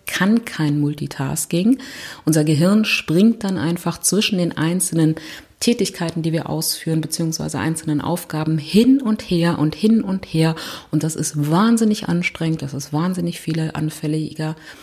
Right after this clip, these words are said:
Und es führt einfach dazu, dass du insgesamt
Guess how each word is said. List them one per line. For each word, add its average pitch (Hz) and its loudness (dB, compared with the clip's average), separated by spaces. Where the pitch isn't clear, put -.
Und 214 4
es - -6
führt 269 0
einfach 165 -6
dazu, 151 -4
dass 143 -4
du - -6
insgesamt 180 0